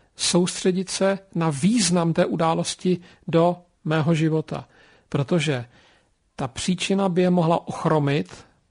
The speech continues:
mohla by v nich vyvolat strach, kdežto to soustředění se na ten význam těch událostí do mého života by mohlo v tom člověku probudit třeba modlitbu nebo nějakou formu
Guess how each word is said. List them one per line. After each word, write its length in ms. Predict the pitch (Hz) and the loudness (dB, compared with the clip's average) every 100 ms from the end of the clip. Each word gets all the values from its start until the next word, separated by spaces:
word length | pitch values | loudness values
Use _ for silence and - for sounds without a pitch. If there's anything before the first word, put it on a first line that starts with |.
| _ | _
mohla 260 | 156 135 151 | -8 -4 -4
by 140 | 147 | -4
v 60 | 151 | -4
nich 140 | 151 | -4
vyvolat 320 | 160 151 147 - | -4 -4 -6 -8
strach, 440 | - 160 160 - - _ - | -6 -6 -8 -14 -20 _ -12
kdežto 520 | 143 135 - 180 170 - - _ _ - | -8 -8 -2 -2 -2 -6 -20 _ _ -4
to 320 | 160 151 123 _ | 0 0 -4 _
soustředění 680 | - 165 - - 180 180 190 | -6 -4 -4 -4 0 0 -2
se 140 | 180 175 | -4 -4
na 100 | 170 | -4
ten 180 | 185 | -4
význam 520 | 143 175 185 208 196 185 | -2 -4 -2 -2 -2 -2
těch 200 | 175 196 | -6 -6
událostí 460 | 165 160 165 170 | -4 -4 -6 -4
do 60 | 160 | -4
mého 260 | 165 175 | -2 -2
života 540 | 156 151 156 - 165 180 - - _ _ _ _ | -2 -4 -6 -4 -4 -4 -12 -20 _ _ _ _
by 220 | 151 127 180 | 2 6 8
mohlo 680 | 170 180 170 208 220 240 - | 10 10 8 6 4 0 -4
v 80 | - | -2
tom 180 | 165 | 0
člověku 500 | 160 185 185 190 - | 0 0 0 0 -2
probudit 960 | 190 - 170 175 160 196 170 208 214 - - - | -4 0 4 4 4 0 2 0 0 -4 -20 -8
třeba 280 | - 185 | 0 2
modlitbu 600 | 190 185 180 214 151 131 117 _ _ 147 | 4 6 6 4 2 -4 -8 _ _ -8
nebo 440 | 151 156 151 135 - _ - 240 | -4 -2 -2 -4 -10 _ -14 -8
nějakou 640 | 147 147 165 - 202 208 | -4 -4 -4 -4 -2 -2
formu 720 | - - 165 170 180 196 196 | -2 0 4 4 4 4 2